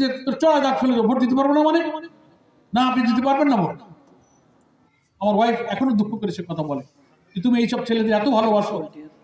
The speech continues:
তোমার বাড়ি আছে, তোমার এখানে খায়, আর সে আমারে বললো যে ভোট দিতে পারবে না।" পরে আমার মেয়ে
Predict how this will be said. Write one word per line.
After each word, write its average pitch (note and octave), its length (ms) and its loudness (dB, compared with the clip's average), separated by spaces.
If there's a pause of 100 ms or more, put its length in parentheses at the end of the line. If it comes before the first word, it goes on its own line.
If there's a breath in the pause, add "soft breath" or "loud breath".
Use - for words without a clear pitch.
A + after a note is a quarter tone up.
(200)
তোমার B3+ 200 2
বাড়ি G#3+ 240 2
আছে, G3+ 220 0
তোমার C4 200 0
এখানে A#3 240 0 (100)
খায়, F3+ 220 0 (600)
আর D#3+ 100 -10
সে A#3+ 100 -4
আমারে E4 320 4
বললো C4+ 200 2
যে A#3 60 2
ভোট G#3+ 200 2
দিতে F3+ 200 -2
পারবে D3 180 -2
না।" - 140 -18 (1000)
পরে G#3+ 100 4
আমার C4 240 4
মেয়ে C4+ 160 4